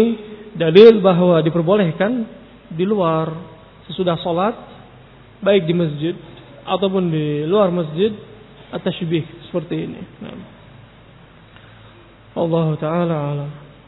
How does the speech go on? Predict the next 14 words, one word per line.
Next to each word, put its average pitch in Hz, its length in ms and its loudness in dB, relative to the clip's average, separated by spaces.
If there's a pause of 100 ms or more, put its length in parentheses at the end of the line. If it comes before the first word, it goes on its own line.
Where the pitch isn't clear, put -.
(440)
Baik. - 300 -14 (2250)
Kita 170 160 -4
teruskan 165 320 -2
lagi 160 160 2
insyaallah 156 460 2 (100)
taala 165 340 0 (2250)
pembahasan 165 640 2
tentang 147 400 -4
adab 156 300 -4 (580)
mendatangi 160 880 -2 (2250)
ketika 156 280 -2
akan 151 160 -2
melaksanakan 156 520 -4
sholat. 160 280 -6